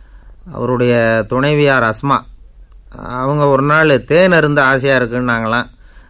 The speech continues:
"நமக்கு கிடைக்கிற ஊதியம் குடும்ப செலவுக்கே போதுமானதா இல்லையே, இந்த நிலையில தேன் வாங்குறதுக்கு காசுக்கு நான் எங்க போவேன்னு?" இருக்கார் அவரு. கொஞ்ச நாள் கழிச்சு அவங்க ஒரு தொகையை அவர்கிட்ட கொடுத்து தேன் வாங்கிட்டு வர சொன்னாங்களாம். இவருக்கு ஆச்சரியம்,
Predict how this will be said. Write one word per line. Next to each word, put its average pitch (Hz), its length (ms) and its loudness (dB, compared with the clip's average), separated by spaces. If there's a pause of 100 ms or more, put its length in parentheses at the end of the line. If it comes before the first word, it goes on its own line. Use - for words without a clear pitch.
"நமக்கு 123 340 -4
கிடைக்கிற 143 340 -2
ஊதியம் 147 400 -2
குடும்ப 139 300 -4
செலவுக்கே 135 460 -4
போதுமானதா 127 640 -2
இல்லையே, 120 280 0
இந்த 139 180 -2
நிலையில 131 460 -2 (120)
தேன் 151 240 -4
வாங்குறதுக்கு 120 540 -4
காசுக்கு 117 420 -6
நான் 110 140 -4
எங்க 104 180 -4
போவேன்னு?" 104 380 -6
இருக்கார் 98 320 -8
அவரு. 92 320 -6 (640)
கொஞ்ச 135 180 -6
நாள் 160 220 2
கழிச்சு 147 260 2
அவங்க 160 240 2
ஒரு 135 160 0
தொகையை 135 380 0
அவர்கிட்ட 123 320 -2
கொடுத்து 127 400 -6
தேன் 143 260 -4
வாங்கிட்டு 123 360 -2
வர 110 140 -4
சொன்னாங்களாம். 107 500 -6
இவருக்கு 135 260 -4
ஆச்சரியம், 135 520 -2